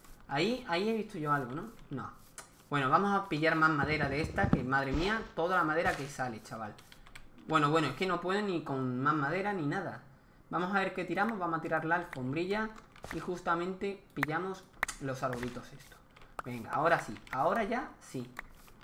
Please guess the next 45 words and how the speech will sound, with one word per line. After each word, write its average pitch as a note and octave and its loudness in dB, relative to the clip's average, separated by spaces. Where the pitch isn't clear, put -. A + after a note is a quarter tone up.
Venga, E3+ -2
venga, D3+ -4
venga, A#2+ -4
muy D3 0
bien. C#3+ -2
Así D3 -2
que F3 -2
venga, B2+ -4
vamos D#3+ 0
a E3+ 6
ver, D#3+ 2
es E3 2
que A3+ 0
no, G#3+ 2
no G#3 0
encuentro F#3+ -2
ninguna D3 2
vaca, G3+ 0
tío. D#3+ -4
Pablo C3+ 8
y, A#2 -2
y B2+ -8
su D#3+ -4
vaca. - -2
Bueno, A#4 2
pues E3 4
ya F#3 10
aparecerá C#3+ 6
una A#2+ -4
vaca. A2+ -6
En C3+ -2
el D3 0
momento G3+ 0
que F#3+ -2
menos E3+ -2
se E3 -6
necesite, E3 -6
o D3+ -6
que D3 -8
menos C#3+ -2
te D#3+ 0
lo C#3 0
esperes, F3 -4
mejor C#3+ -6
dicho, F#3+ -6